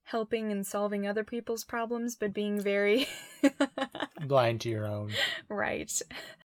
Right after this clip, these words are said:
Speaker 1: So, he does have his own stuff going on. I'll be, I'll be excited to see what happens to them in season two.
Speaker 2: Yeah, me too. Let's get to talking about Hades by himself.
Speaker 1: Yes,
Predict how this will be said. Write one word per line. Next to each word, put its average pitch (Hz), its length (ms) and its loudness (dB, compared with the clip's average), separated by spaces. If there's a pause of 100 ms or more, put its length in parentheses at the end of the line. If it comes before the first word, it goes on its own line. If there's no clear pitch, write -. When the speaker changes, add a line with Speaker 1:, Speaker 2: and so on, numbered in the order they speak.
(100)
Speaker 1:
So, 202 560 4 (480)
he 240 220 -4
does 240 240 2
have 226 140 0
his 214 120 -2
own 214 160 0
stuff 214 260 -6
going 208 240 -2
on. 202 280 -4
I'll 294 240 -2
be, 277 420 -4
I'll 285 140 -4
be 254 120 -2
excited 202 440 -2
to 202 100 -8
see 190 180 -6
what 190 140 -6
happens 196 400 -8
to 202 100 -6
them 190 120 -8
in 196 120 -8
season 190 300 -6
two. 196 220 -8 (920)
Speaker 2:
Yeah, 127 220 4 (240)
me 220 160 0
too. 107 280 -2 (500)
Let's 220 240 2
get 185 240 -4
to 143 400 -4
talking 127 420 -2
about 107 440 0
Hades 107 800 -8 (320)
by 117 140 4
himself. - 420 -10 (380)
Speaker 1:
Yes, - 400 -6